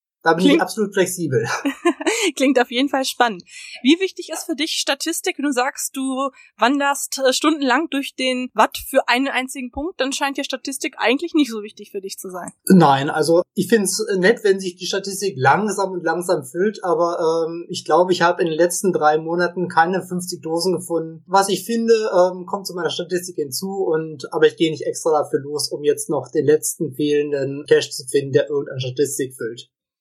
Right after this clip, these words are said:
Speaker 2: Weißt du, wie viel Caches du gefunden hast?
Speaker 1: Das sind inzwischen über dreitausend.
Speaker 2: Ja, nicht, nicht schlecht auf jeden Fall. Was machst du denn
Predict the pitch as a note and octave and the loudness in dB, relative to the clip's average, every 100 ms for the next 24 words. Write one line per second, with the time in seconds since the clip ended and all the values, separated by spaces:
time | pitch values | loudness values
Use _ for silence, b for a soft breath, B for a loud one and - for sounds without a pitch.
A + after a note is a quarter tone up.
0 | - A3 A#3 - D#4 D#4+ D#4 - C#4 - | -4 0 0 2 0 0 -4 -2 -2 0
1 | - - B3 B3 A3+ G#3 B3+ C4 E4 G#4+ | -4 -2 -2 -2 -6 -4 -2 -2 -4 -6
2 | C5 - - _ _ _ - C3+ C3 G3 | -6 -12 -16 _ _ _ -2 0 4 2
3 | G#3 F3+ G3+ A3 A#3 G3+ G3+ F#3+ F#3 F3 | 2 -2 0 2 2 2 2 4 2 4
4 | D3+ D#3 C#3 A#2 - - _ _ _ A#3+ | 4 2 0 -6 -12 -18 _ _ _ -2
5 | A#3 B3 G#3+ G#3 - - - - B3+ A#3 | 0 0 -4 -8 -4 -2 -2 0 0 0
6 | - E4+ F4+ - A3+ _ G3 G3 - F#3+ | 0 0 0 -2 -10 _ -18 -18 -16 -14
7 | G3+ B3 B3+ E4 - C#4+ D4 D#4 C#4+ | -4 0 4 2 2 0 0 -2 -14